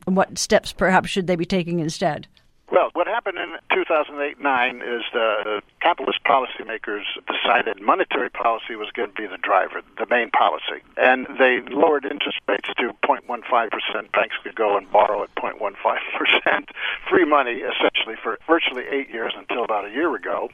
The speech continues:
Speaker 2: It's gone up just a little bit. Uh, virtually free money. And the banks loaned it, of course, at very low rates. And big companies like Apple Computer, even though they have two hundred sixty-eight billion dollars in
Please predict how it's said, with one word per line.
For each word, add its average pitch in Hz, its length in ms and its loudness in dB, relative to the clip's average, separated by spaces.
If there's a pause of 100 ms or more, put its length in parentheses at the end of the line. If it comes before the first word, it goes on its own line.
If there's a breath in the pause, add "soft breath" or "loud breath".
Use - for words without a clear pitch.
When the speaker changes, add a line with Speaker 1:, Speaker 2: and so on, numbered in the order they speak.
(120)
Speaker 2:
It's - 100 -14
gone 123 200 -2
up - 100 -8
just - 240 -6
a 92 60 -2
little 139 240 4
bit. 87 240 -6 (560 loud breath)
Uh, - 160 4 (100)
virtually 220 360 2 (100)
free 175 160 2
money. 139 320 -6 (360)
And 151 220 2
the 151 40 0
banks - 360 -4
loaned 151 340 0
it, 151 140 -2
of - 60 -14
course, - 280 2
at - 140 -10
very 151 240 8
low 135 220 6
rates. 123 340 0 (460 loud breath)
And - 80 -2
big - 160 6
companies 165 440 0
like 156 220 2
Apple - 340 4
Computer, 156 640 0
even 151 160 -4
though 139 160 4
they 139 80 0
have 127 160 -2
two 160 120 0
hundred 127 220 -8
sixty-eight 123 600 -4
billion 123 320 0
dollars 117 360 2
in 107 100 -18